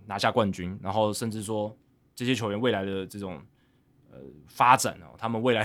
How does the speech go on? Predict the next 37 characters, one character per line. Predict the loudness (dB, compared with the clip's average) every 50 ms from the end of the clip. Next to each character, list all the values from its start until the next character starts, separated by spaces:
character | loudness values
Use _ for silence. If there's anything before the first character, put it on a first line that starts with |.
| -2 -4
<laughs> | -6 -2
可 | 0 0
以 | 2
赚 | 4 2 4
到 | 6 6 6
的 | 6
钱， | 4 0 -6 -6
或 | -4 -4 -4
者 | -2
说 | 0 0 0 2
他 | 0 0
们 | 0 -2 -4 -8 _ -4
未， | -2 -2
未， | 0 0 -2 0
未 | 2 2 2
来 | 2 2
的 | 0
职 | -2 -4 -6 -6 -6
涯 | -6 -6 -6 -8 -12 _ _ _ _ _
是 | -12 -10 2
更 | 2 2 2 4
加 | 2 2 2 2
的， | 2 0 -4 -6 -8 -10
怎 | -12 -14
么 | -12 -10
讲， | -10 -10 -12 -12
就 | -12 -10
是 | -8 -6 -6 -6 -8 -10 _ _ _ _ _
那 | -6 -6
种 | -4 4
爆 | 6 6 6
发 | 6 2 0
力 | 0 -4
可 | -8
能 | -10 -12 -8
更 | -10 -10 -8
强。 | -8 -12 -12 -12